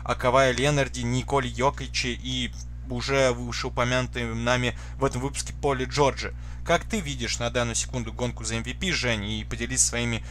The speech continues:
ощущениями, действительно ли, э, Харден настолько сильно приблизился к Янису, или все-таки Греку пока еще можно не переживать относительно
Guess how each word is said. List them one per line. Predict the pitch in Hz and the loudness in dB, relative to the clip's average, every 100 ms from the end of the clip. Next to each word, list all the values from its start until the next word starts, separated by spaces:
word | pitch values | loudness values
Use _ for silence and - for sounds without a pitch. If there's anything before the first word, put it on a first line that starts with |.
| - | -6
ощущениями, | 123 - - 143 139 120 113 | -2 0 0 0 0 0 -2
действительно | 110 - 143 143 127 117 | 0 0 0 -4 -4 -2
ли, | 120 - - - | -2 -4 -10 -2
э, | 120 113 | 0 4
Харден | 139 131 120 | 6 6 4
настолько | 117 - 143 - | 2 4 2 -2
сильно | - 120 113 | -4 -2 -4
приблизился | 117 117 123 117 - | -4 -6 -4 0 0
к | 110 131 | -2 0
Янису, | 151 151 - 117 | 2 2 0 -2
или | 113 | -2
все-таки | - 123 123 | -2 -2 -4
Греку | 120 120 131 123 127 120 - - - | -6 -2 0 0 -2 -6 -6 -10 0
пока | 139 139 | 0 2
еще | 135 - 127 | 0 0 0
можно | 131 123 | 0 -2
не | 123 131 123 | -2 -2 -2
переживать | 113 110 120 120 117 | -2 -2 0 0 -2
относительно | - 110 - 127 120 107 | -6 -2 -2 -2 -4 -4